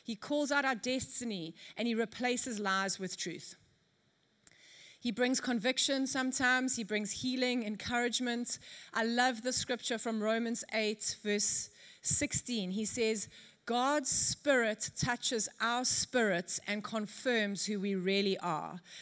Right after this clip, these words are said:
We know who he is, and we know who we are, father and children. For the Holy Spirit makes God's fatherhood real to us as he whispers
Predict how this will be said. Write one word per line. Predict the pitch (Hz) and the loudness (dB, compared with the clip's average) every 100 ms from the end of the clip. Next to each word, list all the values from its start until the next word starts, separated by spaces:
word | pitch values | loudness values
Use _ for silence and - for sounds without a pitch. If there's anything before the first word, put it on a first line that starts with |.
| - - | -16 -4
We | 226 233 | 0 2
know | 226 226 254 285 | 4 4 6 6
who | 269 285 | 6 4
he | 294 285 | 4 2
is, | - 226 196 226 277 - - - - | 0 0 0 0 0 -2 -4 -14 -6
and | 196 214 | -2 0
we | 233 | 2
know | 220 214 240 269 | 2 4 4 2
who | - 269 247 | 0 0 0
we | 190 226 233 - | 0 0 0 0
are, | 208 190 151 151 185 - _ - _ _ _ _ _ | 2 2 2 -2 -10 -16 _ -20 _ _ _ _ _
father | - 254 240 226 233 247 240 _ | 0 4 4 4 0 0 -6 _
and | - 202 202 | -4 -2 0
children. | - 214 196 165 156 170 - - - | 0 0 -2 -4 -6 -12 -16 -20 -14
For | - | -4
the | 226 | -2
Holy | 208 277 285 311 | 0 2 4 4
Spirit | 302 - 262 240 226 | 2 2 2 2 0
makes | 226 220 226 | 2 2 0
God's | - 233 233 - | -2 0 0 -2
fatherhood | - 254 277 277 277 226 202 | -2 2 2 4 2 2 0
real | 196 226 294 311 | 0 2 2 2
to | - - | -2 0
us | 185 180 - | 0 0 0
as | 202 208 | 0 0
he | 214 | 0
whispers | 196 196 294 - - 190 165 196 240 - | 0 2 4 6 4 0 -4 0 2 0